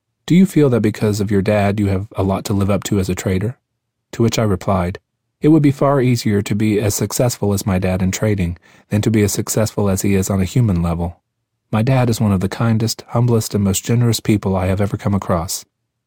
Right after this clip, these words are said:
I would much rather be as great a person as he is than to be as successful as he is." Thank you, Dad, for including me in this process, and inspiring my journey.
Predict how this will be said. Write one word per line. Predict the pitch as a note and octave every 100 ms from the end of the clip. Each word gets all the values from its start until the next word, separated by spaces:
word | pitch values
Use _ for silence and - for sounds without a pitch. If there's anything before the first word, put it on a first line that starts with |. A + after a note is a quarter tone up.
| _
I | -
would | A#2+ B2
much | C3 -
rather | G#2+ G#2
be | G2+ G#2
as | G2+
great | - G#2+
a | F#2+
person | - C#3 - F#2+
as | F#2
he | - G2
is | F2 F2+ - _ _ _ _
than | B2+
to | A2+
be | A#2 A2
as | G2
successful | - - D#3 C#3 - E2
as | D#2+ -
he | F2+
is." | D#2+ F#2 - - _ _ _ _ _ _ _ _ _
Thank | D3+ D3 -
you, | F#2
Dad, | F2 E2 F2
for | - G2
including | G2 - A#2+ A2
me | G#2+
in | G2+
this | G2+ -
process, | A2 G2+ - E2+ F2+ - - _ _ _ A2
and | G#2
inspiring | G2 - A#2+ A2+ F#2 F#2
my | F2+
journey. | F#2 F#2+ E2 E2